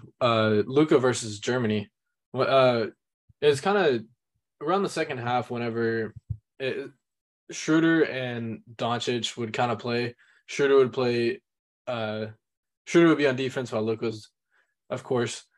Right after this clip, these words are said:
on offense, and Schroeder was guarding him most of the time during the second half. Anyways, um, Luka using his physicality, he was using his body to get to the hoop, knowing that he had,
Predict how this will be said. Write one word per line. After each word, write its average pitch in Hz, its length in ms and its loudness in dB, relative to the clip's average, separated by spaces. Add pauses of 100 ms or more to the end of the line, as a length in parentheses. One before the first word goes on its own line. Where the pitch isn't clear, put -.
(220)
on 120 100 -4
offense, 139 500 2
and 131 140 -6
Schroeder 170 200 4
was 135 120 4
guarding 123 260 0
him 117 100 -4
most 113 180 -6
of 107 80 -6
the - 40 -14
time 107 320 -6
during 113 260 0
the 107 80 -4
second 107 280 -4
half. 107 260 -4
Anyways, 117 380 -2 (560)
um, 113 580 2 (300)
Luka 175 480 4 (300)
using 185 360 -2
his 147 160 -6
physicality, 120 640 -2
he 117 80 -2
was 123 140 -2
using 139 240 -6
his 117 120 -4
body 110 600 -2
to 131 100 -2
get 117 200 -4
to - 80 -8
the 113 140 -2
hoop, 110 280 -6 (480)
knowing 131 340 0
that 123 140 -4
he 123 120 -4
had, 117 260 -4